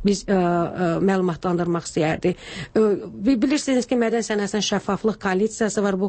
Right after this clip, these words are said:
koalisiyanın müəyyən bir istiqaməti var. Oradan o yana getdi, yoxdur. Yəni, ə, ə,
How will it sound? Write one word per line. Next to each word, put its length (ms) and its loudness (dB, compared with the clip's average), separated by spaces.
koalisiyanın 640 0
müəyyən 320 2
bir 160 0
istiqaməti 680 0
var. 180 -2
Oradan 320 2
o 80 -2
yana 320 2
getdi, 400 0
yoxdur. 320 0
Yəni, 300 2
ə, 80 4
ə, 960 0